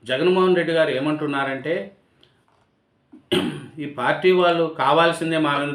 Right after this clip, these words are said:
తప్పుడు కేసులు పెడుతున్నారు అని అంటున్నారు. కానీ ఐదేళ్లలో రెండు వేల పంతొమ్మిది నుంచి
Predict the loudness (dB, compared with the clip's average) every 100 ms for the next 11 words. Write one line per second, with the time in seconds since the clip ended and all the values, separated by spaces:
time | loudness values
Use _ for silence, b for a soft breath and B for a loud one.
0 | -6 -6 -6 -4 -4 -4 -8 -8 -6 -6
1 | -4 -2 -4 -6 -14 _ _ -8 -4 -4
2 | -6 -8 -8 -10 _ _ _ -6 -4 0
3 | 0 2 2 2 2 0 -2 -2 0 0
4 | -2 -4 -8 -6 -8 -6 -8 -8 -10 -12